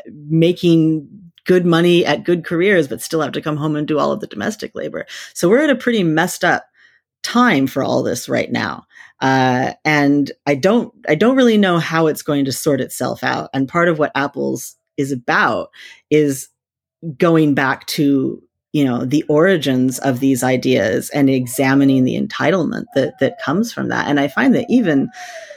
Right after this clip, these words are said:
uh, I mean, I, like, I don't wanna say anything offensive, but, like,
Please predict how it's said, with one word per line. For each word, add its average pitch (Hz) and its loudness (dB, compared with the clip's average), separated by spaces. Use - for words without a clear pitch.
uh, 190 -2
I 190 2
mean, 220 4
I, 220 4
like, 226 4
I 214 2
don't 247 4
wanna 220 4
say 202 2
anything 185 2
offensive, 180 0
but, 139 2
like, 208 0